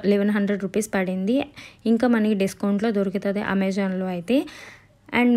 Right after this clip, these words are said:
మనకి మెయిన్గా నేను చెప్పాను కదా, ఆ, పిల్లలకి ఏవైనా యూజ్ చేసేటప్పుడు no fragrance pa-,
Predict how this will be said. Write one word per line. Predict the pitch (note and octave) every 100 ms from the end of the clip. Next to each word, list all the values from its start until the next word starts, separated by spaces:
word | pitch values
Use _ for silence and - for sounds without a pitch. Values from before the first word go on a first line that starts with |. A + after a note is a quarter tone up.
| A3
మనకి | G3 G3 G3
మెయిన్గా | G3+ G#3 A3 B3
నేను | A#3 G#3+
చెప్పాను | F#3 G#3 G#3+
కదా, | G3 A#3 D#4 D#4 - _ _ - -
ఆ, | G#3 G3+ -
పిల్లలకి | G#3+ G#3+ A3+ G#3+
ఏవైనా | G#3 G#3+ A3
యూజ్ | G3 G3
చేసేటప్పుడు | G3+ G3 G#3 G3 - C4+ A3+
no | G#3 A3+
fragrance | G#3 F#3 G3+ A3 -
pa-, | F#3+